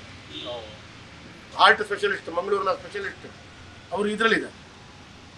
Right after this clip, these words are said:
ಆರೆಗೆ ಕ್ವಾರೆ ಬೀಚ್. ಯಾವುದೇ ವಿಶೇಷವಾದಂಥ ಕೆಲಸ ಕಾರ್ಯಗಳನ್ನ ಆ ಜಾಮರಿಗೆ ಯಾವುದೇ ರೀತಿಯ ಆ ಸಮಸ್ಯೆಗಳಿಗೆ ಬಗೆಹರಿಸುವಂಥ ರೀತಿಯ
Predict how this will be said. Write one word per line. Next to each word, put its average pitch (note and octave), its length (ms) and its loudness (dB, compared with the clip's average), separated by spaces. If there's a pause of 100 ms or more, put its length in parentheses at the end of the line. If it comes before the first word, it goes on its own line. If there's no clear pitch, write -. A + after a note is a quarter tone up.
(200)
ಆರೆಗೆ G#3+ 180 10
ಕ್ವಾರೆ G#3 300 8
ಬೀಚ್. F3 360 -2 (1400)
ಯಾವುದೇ B3+ 420 12
ವಿಶೇಷವಾದಂಥ A#3 680 12 (100)
ಕೆಲಸ A3 280 10
ಕಾರ್ಯಗಳನ್ನ A3+ 540 12 (600)
ಆ F#3+ 100 12
ಜಾಮರಿಗೆ A#3 580 12
ಯಾವುದೇ A3+ 300 12
ರೀತಿಯ A#3 340 10 (1300)
ಆ F#3+ 200 12
ಸಮಸ್ಯೆಗಳಿಗೆ A#3 680 8
ಬಗೆಹರಿಸುವಂಥ A3 640 6
ರೀತಿಯ G#3+ 360 6